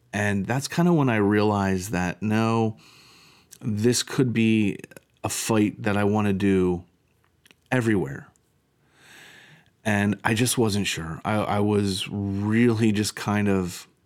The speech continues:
I was mopey, I guess, to say it.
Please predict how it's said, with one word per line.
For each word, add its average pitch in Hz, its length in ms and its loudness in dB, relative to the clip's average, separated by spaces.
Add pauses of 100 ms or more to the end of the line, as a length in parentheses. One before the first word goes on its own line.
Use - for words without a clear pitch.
(560)
I 139 100 -2
was 117 160 2
mopey, 95 600 0
I 107 100 -2
guess, 101 280 0
to 98 100 -4
say 92 300 0
it. - 180 -6